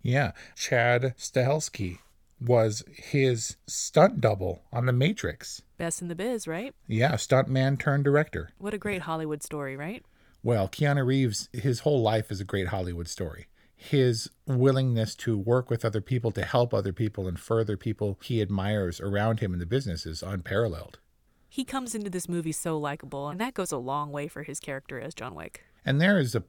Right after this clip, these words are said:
Speaker 1: a strange parallel there because John Wick himself, not particularly likable. He's not affable. In fact, he kinda loses his cool. Definitely singular in purpose and motivated and driven,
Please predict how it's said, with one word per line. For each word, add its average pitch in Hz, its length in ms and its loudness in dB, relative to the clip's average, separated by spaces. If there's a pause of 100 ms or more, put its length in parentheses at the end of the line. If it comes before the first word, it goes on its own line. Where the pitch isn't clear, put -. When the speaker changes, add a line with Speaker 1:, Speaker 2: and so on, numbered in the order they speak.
Speaker 1:
a 117 100 -2
strange 131 400 -2
parallel 120 480 2
there 95 160 0
because 104 400 0 (100)
John 127 380 4
Wick 139 220 4
himself, 127 600 0
not 113 460 0
particularly 101 720 -2
likable. 87 560 -4 (200)
He's 127 160 0
not 120 280 2
affable. 98 520 -2 (200)
In 120 120 0
fact, 120 280 2
he 123 40 -4
kinda 135 280 0
loses 110 420 0
his 90 160 -6
cool. 120 480 -2 (220)
Definitely 143 400 2
singular 127 480 2
in 101 80 -2
purpose 143 400 -2
and 95 320 -2
motivated 107 560 2
and 87 180 -2
driven, 90 480 0